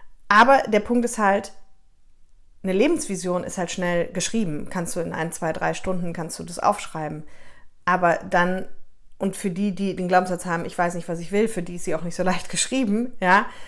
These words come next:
da wär's gut, du machst den vorher weg. Aber für, ähm,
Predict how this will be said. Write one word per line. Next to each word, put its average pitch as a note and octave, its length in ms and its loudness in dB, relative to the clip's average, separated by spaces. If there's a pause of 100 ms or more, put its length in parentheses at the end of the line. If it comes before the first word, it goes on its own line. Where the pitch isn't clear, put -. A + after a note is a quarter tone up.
(120)
da F#3 140 2
wär's F#3 180 6
gut, G3+ 140 0
du F#3+ 60 -2
machst F#3 220 2
den F3+ 140 0
vorher A3 300 2
weg. F3 240 0 (500)
Aber A3 540 6 (500)
für, G3 580 2
ähm, F3+ 480 0